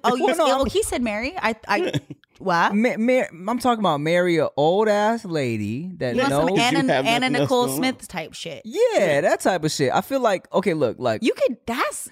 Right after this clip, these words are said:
Speaker 2: Let's talk
Speaker 1: that's real cold hearted.
Speaker 2: Well, let's talk about Anna Nicole Smith, right? Um, um, that situation or,
Speaker 3: Mm.
Speaker 2: or something like that, right? Where she knows, uh, she's marrying this man for the money.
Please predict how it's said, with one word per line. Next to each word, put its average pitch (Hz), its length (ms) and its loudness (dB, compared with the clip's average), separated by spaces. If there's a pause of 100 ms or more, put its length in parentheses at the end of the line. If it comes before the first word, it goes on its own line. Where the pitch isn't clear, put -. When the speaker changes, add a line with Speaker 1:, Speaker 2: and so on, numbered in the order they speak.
(140)
Speaker 2:
Let's 214 180 0
talk 330 140 2
Speaker 1:
that's 622 160 -6
real 247 200 0
cold 220 300 0
hearted. 190 480 0
Speaker 2:
Well, 233 100 6
let's 269 160 0
talk 240 200 2
about 202 160 2
Anna 175 160 0
Nicole 165 220 0
Smith, 101 220 -6
right? 107 240 0 (120)
Um, 78 500 0 (320)
um, 90 440 -4
that 139 200 0
situation - 560 -8
or, 151 160 2
Speaker 3:
Mm. - 40 2
Speaker 2:
or 151 100 4
something 165 320 0
like 123 260 0
that, 87 240 -6
right? 117 320 -2 (260)
Where 135 200 2
she 190 340 -2
knows, 135 720 0 (1080)
uh, 117 300 2
she's 113 260 -4
marrying 123 400 2
this 160 140 0
man 139 200 2
for 151 120 -4
the 156 80 -4
money. 98 360 -4